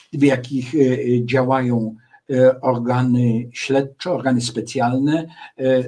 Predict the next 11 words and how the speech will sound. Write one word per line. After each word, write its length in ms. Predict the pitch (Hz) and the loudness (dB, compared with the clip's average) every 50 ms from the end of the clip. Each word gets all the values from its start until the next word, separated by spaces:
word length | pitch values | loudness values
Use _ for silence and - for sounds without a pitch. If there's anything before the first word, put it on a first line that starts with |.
| - 135 127 123 127 123 | -2 -2 -2 0 -2 -4
tajne, 720 | 123 123 - 135 139 143 147 143 139 135 135 131 127 123 | -4 -4 -2 0 2 2 4 4 4 2 2 0 0 -2
policje 540 | 113 123 127 123 123 135 135 - - - 127 | -4 -4 -4 -2 -2 -4 -4 -6 -6 -6 -4
i 140 | 127 127 117 | -2 -2 -4
dwupłciowe, 880 | 117 120 139 135 135 139 135 127 120 120 131 131 - - - 165 - - _ - - - - - _ | -4 -2 -2 -2 -2 -2 -4 -4 -4 -4 -4 -6 -6 -6 -6 -8 -8 -8 _ -20 -20 -20 -20 -20 _
wszystkie 580 | - - - 190 202 - - - - 208 214 196 | -8 -2 0 0 0 -2 -6 -10 -6 -4 -4 -2
instrumenty 720 | - - 165 165 - - - 165 147 147 151 156 - 165 | 0 -2 -2 -2 -2 -6 -4 0 2 2 2 2 0 0
mogą 320 | 151 135 135 156 165 156 | 0 0 0 0 0 0
być 160 | 156 165 156 147 | -2 -2 -6 -8
wykorzystane 720 | 160 156 - 151 139 156 156 - - 139 123 120 131 131 | -8 -6 -6 -4 -4 -4 -6 -6 -4 -2 0 0 0 -2
przeciwko 520 | 120 - - 131 - 123 113 - - 131 | -4 -6 -10 -10 -10 -10 -12 -6 -2 0
obywatelowi 800 | 131 131 139 143 147 151 147 170 175 139 123 117 104 110 165 196 | 0 0 0 -2 -2 -2 -2 0 0 0 0 0 -2 -4 -6 -8